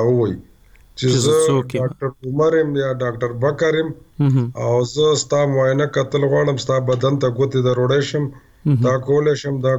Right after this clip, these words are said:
Speaker 1: کولی شم، ته اجازه راکوې چې زه ستا معاینه وکړم.
Speaker 2: مهم.
Speaker 1: عموماً چونکې زموږ په ټولنو کې یا نه کې، هغې وجه دغه چې یو خو زموږ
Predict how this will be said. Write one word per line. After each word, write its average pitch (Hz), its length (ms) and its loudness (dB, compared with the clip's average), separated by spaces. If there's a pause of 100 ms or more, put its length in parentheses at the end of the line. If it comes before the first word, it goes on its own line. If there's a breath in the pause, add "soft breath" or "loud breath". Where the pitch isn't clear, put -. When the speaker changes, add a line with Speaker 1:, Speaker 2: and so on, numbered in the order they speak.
Speaker 1:
کولی 147 260 2
شم، 127 140 0
ته 120 140 -4
اجازه 123 420 2
راکوې 127 440 0
چې 131 140 -4
زه 127 60 -2
ستا 131 320 -2
معاینه 123 340 0
وکړم. 127 260 -4 (180)
Speaker 2:
مهم. 131 280 2 (500 loud breath)
Speaker 1:
عموماً 160 400 2
چونکې 180 360 0
زموږ 165 280 0
په 165 120 2
ټولنو 165 400 0
کې 165 100 0 (140)
یا 151 80 2 (500)
نه 180 140 2
کې، 185 100 0 (140)
هغې 156 200 0
وجه 175 180 2
دغه 170 260 0 (100)
چې - 160 -10
یو 160 100 2
خو 139 160 0
زموږ 151 180 -2